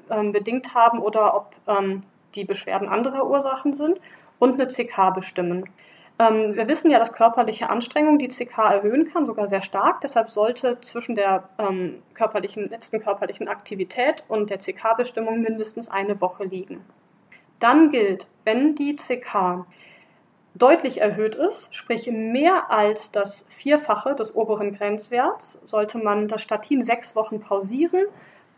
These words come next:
und auch bis die C K und die Symptome normalisiert sind.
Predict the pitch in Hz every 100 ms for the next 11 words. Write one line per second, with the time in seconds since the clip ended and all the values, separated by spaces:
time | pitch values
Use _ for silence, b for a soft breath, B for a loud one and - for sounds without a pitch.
0 | _ - 220 226 - - 269 262 - 233
1 | - 226 233 226 202 202 233 220 202 202
2 | 196 196 185 185 185 185 180 196